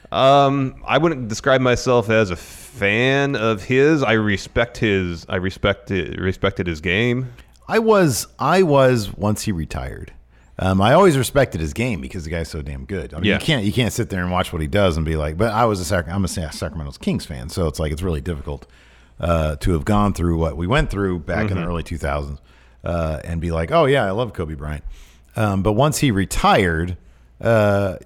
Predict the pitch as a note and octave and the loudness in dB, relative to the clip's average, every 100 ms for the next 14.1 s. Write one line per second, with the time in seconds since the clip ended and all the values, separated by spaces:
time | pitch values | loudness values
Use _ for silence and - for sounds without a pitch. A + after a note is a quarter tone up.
0 | - C3+ F2 F2+ G#2 G2+ G#2 G2 F#2+ G#2 | -6 -2 0 0 0 0 0 0 0 0
1 | G2+ F#2+ G3+ F3 D#2+ D2 D2 A#2 B2+ D3+ | 0 0 0 2 0 -4 -6 -2 0 2
2 | C3+ B2+ B2 A#2 F#2 F#2 F2 A#2+ C3 C#3 | 2 0 0 0 0 0 0 2 2 2
3 | - G#2 F#2 E2+ - - _ _ _ _ | 0 0 0 0 -8 -20 _ _ _ _
4 | _ _ - D#3 - D#3+ D#3+ - F#3 C#3 | _ _ -10 -8 -6 -4 -4 -2 -2 -2
5 | F#2+ G2+ D#2+ D#2 D2+ C#2+ D#2+ F#2 G#2+ A2+ | -2 -2 -2 -4 -4 -4 -4 -4 -4 -2
6 | C#3 A#2+ A2 G2+ F2+ D#2+ - B2+ F2+ G2+ | 0 0 0 -2 -4 -8 -4 -2 0 -2
7 | G#2+ B2+ C3+ C3+ A2 A2 A2 - G#2+ G#2+ | -2 -4 -4 0 0 0 -2 -4 -4 -6
8 | F#2 F#2+ G2 D#3+ C3 A2 A2+ A2 F#2+ F#2+ | -4 -2 0 2 4 4 4 4 2 0
9 | G#2 F#2+ G#2 G2 F#2 - G#2+ F2 F2+ A#2 | -2 -4 -4 -6 -10 -10 -8 -6 -6 -8
10 | G#2 F2 G#2 F2 D#2+ G2 - G#2 G2 G#2 | -8 -4 -4 -4 -2 -4 -4 -6 -2 -2
11 | E2+ D#2+ F2+ E2+ F2+ F#2 E2 F2 - - | -4 -4 -4 0 0 0 -2 -8 -12 -16
12 | - F2+ D#2+ E2 E2 E2+ - G2+ F2+ E2+ | -12 -8 -6 -6 -6 -8 -6 -6 -4 -4
13 | D#2+ - G2 E2+ E2 - E2 - F2 F2 | -4 -4 -2 -2 -4 -8 -12 -8 -6 -6
14 | D#2+ | -8